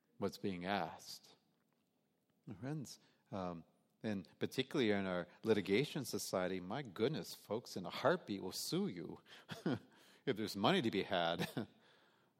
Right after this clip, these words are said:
Ah. For, and despite all of that, and for all of that, the golden rule remains, and it continues to confront and challenge all of us. It is at the heart of our religion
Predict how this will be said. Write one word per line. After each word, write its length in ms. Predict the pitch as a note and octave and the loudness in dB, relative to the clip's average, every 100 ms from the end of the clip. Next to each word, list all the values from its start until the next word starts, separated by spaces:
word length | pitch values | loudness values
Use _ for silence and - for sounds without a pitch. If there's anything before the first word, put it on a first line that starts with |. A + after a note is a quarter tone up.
| - | -8
Ah. 40 | F#3 A2 - - _ _ _ _ _ _ _ _ _ - | -8 -8 -12 -20 _ _ _ _ _ _ _ _ _ -6
For, 120 | - B2+ | -6 0
and 240 | C#3 C#3 C3 - - | 0 0 -4 -16 -8
despite 400 | C3 - E3 D#3+ | -6 4 6 8
all 180 | C#3+ A#2 | 8 8
of 60 | |
that, 120 | G#2 | 6
and 280 | A2 A2+ A#2 | 2 -2 -8
for 180 | - E3 | 0 4
all 140 | E3 | 6
of 80 | B2+ | 8
that, 160 | G#2+ G2+ | 6 4
the 80 | A2+ | 2
golden 420 | B2 C3 B2+ A#2 | 2 2 2 0
rule 420 | G#2+ A2 G#2 G2+ | 2 2 2 0
remains, 800 | F#2+ G2 G#2 G2 E2+ D#2 D#2 - _ _ _ - | -2 0 2 2 0 -6 -10 -12 _ _ _ -4
and 100 | A#2 | -2
it 120 | A2+ | 0
continues 640 | A2 G2 C3+ B2+ G#2+ F#2+ | -4 -4 -4 0 -2 -2
to 100 | - | -6
confront 640 | G2+ G#2 F#2 - A#2 G#2+ - | -8 -8 -8 0 0 0 -4
and 160 | F2+ | -8
challenge 640 | - - G#2+ F#2 E2+ F2 - _ _ _ - | -8 0 0 0 -8 -12 -16 _ _ _ 0
all 180 | A#2 A#2 | 4 6
of 120 | F#2+ | 4
us. 400 | D#2 D#2 - - - _ _ _ _ _ _ _ _ _ _ | -2 -8 -10 -12 -14 _ _ _ _ _ _ _ _ _ _
It 160 | B2 B2+ | -2 0
is 200 | C3 C3 | 0 -2
at 140 | B2 | -4
the 60 | A#2+ | -4
heart 440 | - B2+ B2 A2+ | 0 6 6 4
of 100 | G2+ | 0
our 160 | F#2+ F#2 | 0 0
religion 560 | E2 F2 E2+ F2 D#2+ | 0 -2 -4 -8 -10